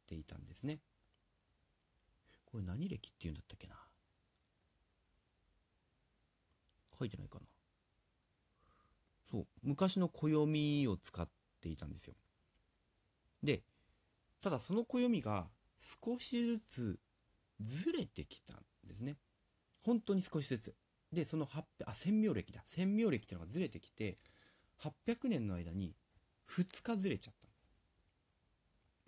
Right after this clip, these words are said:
で、まあ、要は、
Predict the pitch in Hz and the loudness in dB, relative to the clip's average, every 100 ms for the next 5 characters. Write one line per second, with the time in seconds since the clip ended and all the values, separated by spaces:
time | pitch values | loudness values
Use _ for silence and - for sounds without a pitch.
0 | _ _ _ _ _ _ 185 208 - _ | _ _ _ _ _ _ 2 2 0 _
1 | _ _ _ _ _ _ _ _ _ _ | _ _ _ _ _ _ _ _ _ _
2 | 175 165 120 85 | 0 2 2 0